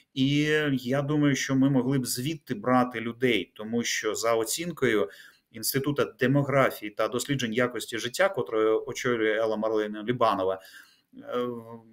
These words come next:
вона говорить, що нам потрібно до дві тисячі п'ятдесятого року кожного року залучати приблизно по триста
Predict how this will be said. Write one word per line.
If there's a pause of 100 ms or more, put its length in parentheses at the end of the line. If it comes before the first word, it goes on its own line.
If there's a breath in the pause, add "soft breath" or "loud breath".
(140)
вона
говорить,
що
нам
потрібно
до
дві
тисячі
п'ятдесятого
року
кожного
року
залучати
приблизно
по
триста